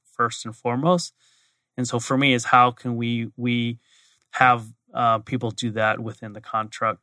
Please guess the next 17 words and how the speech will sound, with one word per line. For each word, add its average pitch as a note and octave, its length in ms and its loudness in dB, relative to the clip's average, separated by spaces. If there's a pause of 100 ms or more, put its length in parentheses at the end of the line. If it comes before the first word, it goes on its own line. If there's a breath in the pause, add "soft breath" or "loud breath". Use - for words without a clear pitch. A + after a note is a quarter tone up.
constructs A2+ 600 -2
of G#2+ 100 -4
Sportique? G#2+ 600 -8
So A2 320 -6 (420)
we've B2+ 80 0
been C3 100 2
having D3 320 4
these C3 140 -4
conversations A#2+ 800 -4
around A2 340 0
pathway A2 480 0
to G#2 120 -8
success A2+ 760 -2
in B2 120 -10
terms A#2 320 -6
of, G#2 180 -6 (760)
um, A2+ 440 2